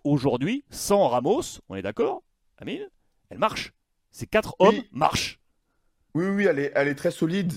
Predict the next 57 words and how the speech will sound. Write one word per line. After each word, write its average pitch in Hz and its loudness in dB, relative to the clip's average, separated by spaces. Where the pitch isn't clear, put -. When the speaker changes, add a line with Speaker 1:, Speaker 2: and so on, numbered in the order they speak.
Speaker 2:
euh, 113 2
grâce 113 0
à, 117 2
bah, 98 -2
du, 101 -8
un 107 0
Marquinhos 113 -4
juste 107 -10
monstrueux. 113 -4
Je - -10
crois 110 -2
qu'il 92 -4
a 87 2
des 92 -4
stats, - -2
euh, 73 -10
folles 117 -2
cette - -8
saison, 101 -4
c'est 90 -12
n'importe 90 -10
quoi, 101 -2
Marquinhos. 98 -8
Euh, 107 2
Hakimi 123 -2
qui 127 -4
est 117 0
très 120 0
fort, 127 0
euh, 92 2
avec 95 -6
le 98 -4
P 101 -2
S 98 -2
G 120 0
ou 110 0
même 117 2
à 113 2
la 104 2
can, 127 2
bah, 87 -8
on 87 -4
l'a 90 0
Speaker 1:
Ouais. 90 -2
Speaker 2:
vu, 98 -6
euh. 76 -12
Et, 131 2
euh, 123 2
Nuno 151 0
Mendes, 156 0
je - -4
trouve 160 -4
qu'il, 120 -2
depuis, 131 0
euh, 123 4
la 120 2
trêve, 131 0